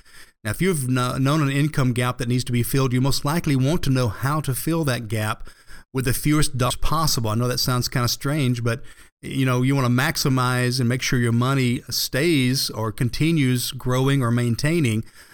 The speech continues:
while still taking income out. So first of all, by maximizing your Social Security benefit, you can then leverage your additional income and look at other investment tools that can help generate income for you.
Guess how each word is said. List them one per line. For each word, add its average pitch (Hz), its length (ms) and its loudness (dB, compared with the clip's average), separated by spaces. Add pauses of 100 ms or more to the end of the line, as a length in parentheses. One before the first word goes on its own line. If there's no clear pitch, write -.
(280)
while 120 180 -2
still 127 260 0
taking 120 360 0
income 120 400 0
out. 120 280 -2
So 117 220 -2
first 240 300 -2
of 185 80 -4
all, 123 140 0
by 117 100 0
maximizing 117 960 0 (340)
your 117 160 -2
Social 127 420 0
Security 240 420 -2
benefit, 110 560 -2 (340)
you 160 80 -2
can 143 160 0
then 143 320 2
leverage 135 480 0
your 120 140 0
additional 131 480 0
income 131 560 -2
and 113 120 0
look 131 160 0
at 120 100 -4
other 165 260 -2
investment 135 520 -2
tools 123 480 0 (440)
that 120 160 0
can 120 120 0
help 127 280 0
generate 127 520 0
income 127 460 0
for 98 180 -4
you. 95 320 -6